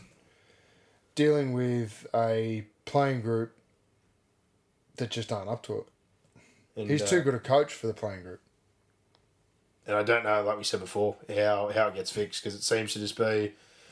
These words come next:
Speaker 2: regardless of who they roll over or who they bring in or what they bring up, um, that culture seems to transfer, and it seems to exist for a few people all the time, and
Speaker 1: Yeah.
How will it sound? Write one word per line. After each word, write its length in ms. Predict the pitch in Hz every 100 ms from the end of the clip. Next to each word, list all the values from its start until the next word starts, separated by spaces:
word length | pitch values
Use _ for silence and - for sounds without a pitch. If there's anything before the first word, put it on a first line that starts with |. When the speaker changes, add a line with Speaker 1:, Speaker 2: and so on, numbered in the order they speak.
| - _ -
Speaker 2:
regardless 520 | 117 107 117 120 -
of 80 | 101
who 140 | 127
they 100 | 117
roll 300 | 110 113 113
over 240 | 113 107 104
or 60 |
who 140 | 113 113
they 120 | 110
bring 280 | 104 113 117
in 160 | 113
or 60 | 107
what 160 | 117 117
they 140 | 107
bring 260 | 101 104 110
up, 340 | 127 - -
um, 600 | 104 104 104 101 104 101 -
that 180 | 110
culture 360 | - 110 107 107
seems 280 | - 107 101
to 60 | 101
transfer, 520 | - 104 - 101 - _ _ _
and 120 | 101
it 100 | 101
seems 240 | - 104 104
to 80 | 101
exist 340 | 92 107 -
for 140 | 110
a 40 | 104
few 220 | 113 104
people 320 | 92 104 104
all 80 | 101
the 80 | 98
time, 300 | - 101 101
and 120 | 92 - _ _ -
Speaker 1:
Yeah. 160 | 123